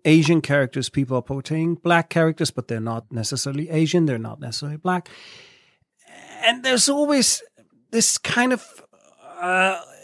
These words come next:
y-, now you're impersonating, or you're doing, y-, you're wearing this and that, and you're, uh, painting your eyes so that they kinda look Asian, and you're doing this and that, and you're using whatever makeup.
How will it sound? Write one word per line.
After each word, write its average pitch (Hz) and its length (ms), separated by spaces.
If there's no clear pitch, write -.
y-, 202 480
now 180 200
you're 208 240
impersonating, 196 800
or 196 580
you're 208 160
doing, 190 300
y-, 185 180
you're 190 220
wearing 180 580
this 175 240
and 170 100
that, 175 300
and 165 220
you're, 160 320
uh, 160 240
painting 160 420
your 165 180
eyes 143 360
so 156 300
that 147 200
they 147 160
kinda 143 340
look 151 200
Asian, 160 320
and 151 160
you're 143 120
doing 135 260
this 131 200
and 160 100
that, 151 240
and 127 140
you're 120 220
using 127 500
whatever 139 460
makeup. 151 400